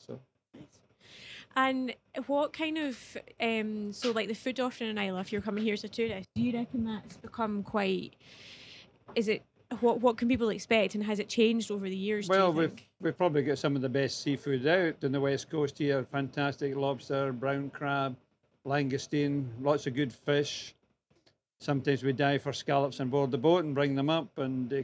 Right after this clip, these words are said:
Speaker 1: clean them and barbecue them in the deck, or have them raw with a wee splash of whiskey in them in the shell, which is very nice when they're marinated. It's really good. Yeah, we're, we're, we're well off here when there's fishing,
Speaker 2: Okay.
Speaker 1: our game. Yeah.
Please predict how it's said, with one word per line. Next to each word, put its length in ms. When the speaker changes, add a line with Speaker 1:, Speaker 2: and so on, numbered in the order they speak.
Speaker 1:
clean 260
them 140
and 140
barbecue 500
them 140
in 80
the 80
deck, 360
or 220
have 160
them 180
raw 320
with 200
a 60
wee 140
splash 460
of 160
whiskey 340
in 120
them 140
in 100
the 60
shell, 440
which 200
is 80
very 280
nice 340
when 100
they're 80
marinated. 760
It's 300
really 240
good. 240
Yeah, 200
we're, 240
we're, 180
we're 140
well 240
off 240
here 220
when 100
there's 220
fishing, 360
Speaker 2:
Okay. 140
Speaker 1:
our 120
game. 440
Yeah. 160